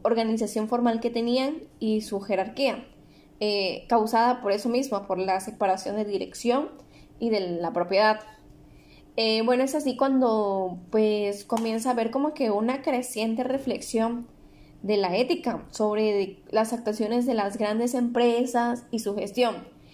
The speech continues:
Y, pues, era donde todo el mundo y todas las personas empezaban a reflexionar sobre la res-, responsabilidad social que ellos tenían de las empresas y sobre su gestión como profesión.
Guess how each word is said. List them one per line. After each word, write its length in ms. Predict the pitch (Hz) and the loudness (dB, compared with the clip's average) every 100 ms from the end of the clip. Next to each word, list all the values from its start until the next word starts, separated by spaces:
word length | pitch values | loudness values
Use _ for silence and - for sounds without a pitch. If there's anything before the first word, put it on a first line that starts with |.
| - - - | -20 -20 -6
Y, 120 | 233 | -6
pues, 380 | 220 202 208 202 | -4 -2 0 0
era 300 | 214 208 214 | 0 2 2
donde 240 | 233 233 220 | 2 2 0
todo 260 | 220 220 | 2 2
el 60 | 233 | 2
mundo 720 | 220 220 226 226 226 220 214 - | 0 0 0 2 2 0 -4 -10
y 220 | 196 190 | -10 -4
todas 160 | 208 208 | 0 2
las 120 | 226 | 2
personas 460 | 240 240 233 233 226 | 0 0 -2 0 0
empezaban 600 | 214 196 190 220 214 220 | -2 -2 -4 -2 0 0
a 80 | 220 | 0
reflexionar 880 | 240 233 226 - 202 202 233 240 - - - - | 0 -2 -2 -4 -4 0 0 0 -10 -20 -20 -20
sobre 360 | - 262 254 240 | 2 4 4 4
la 100 | 247 | 4
res-, 300 | 247 240 - - | 2 -2 -18 -16
responsabilidad 880 | - 240 247 247 240 240 220 214 220 | 0 2 2 0 0 2 4 4 2
social 680 | 240 285 277 - 285 285 302 - - - - - | 0 -4 -4 0 0 2 -2 -8 -20 -20 -20 -8
que 120 | - | -2
ellos 260 | 226 269 359 | 0 0 0
tenían 500 | 277 247 254 247 247 | 2 2 2 2 0
de 60 | 240 | 0
las 200 | 214 220 | -2 -2
empresas 800 | 214 220 208 233 240 262 - - | -4 0 0 0 -2 -4 -8 -8
y 120 | 240 | -8
sobre 300 | 233 233 226 220 | -2 0 0 -2
su 280 | - 214 | -2 -4
gestión 560 | 208 220 214 - 226 226 | -2 -4 -4 0 0 0
como 260 | 226 214 208 | 0 0 0
profesión. 720 | 190 - - 262 226 - | -2 -4 -2 0 -2 -8